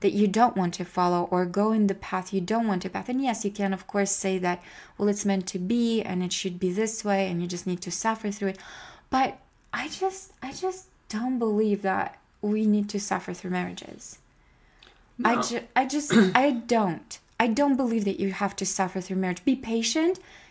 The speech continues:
Speaker 1: yes.
Speaker 2: Mm, patience, definitely.
Speaker 1: Patience, definitely. Learning, yes. Uh, learning to find resolutions and medium grounds, yes. Give in, yes. But suffer?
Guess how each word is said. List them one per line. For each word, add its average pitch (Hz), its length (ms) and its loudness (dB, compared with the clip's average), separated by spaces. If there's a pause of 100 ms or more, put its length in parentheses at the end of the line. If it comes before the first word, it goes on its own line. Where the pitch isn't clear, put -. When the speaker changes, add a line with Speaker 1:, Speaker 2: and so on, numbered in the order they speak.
Speaker 1:
yes. - 600 0 (320)
Speaker 2:
Mm, 156 220 -8
patience, 208 560 0
definitely. 113 720 -4
Speaker 1:
Patience, 294 400 2
definitely. 202 520 2
Learning, 214 720 6 (180)
yes. 196 760 0 (480)
Uh, 214 320 2
learning 269 460 6
to 247 580 -2
find 233 420 2
resolutions 214 920 2
and 202 140 6
medium 202 300 4
grounds, 202 440 0
yes. 196 680 6 (100)
Give 208 320 0
in, 196 360 2
yes. 190 560 4 (260)
But 214 160 0
suffer? 277 600 -2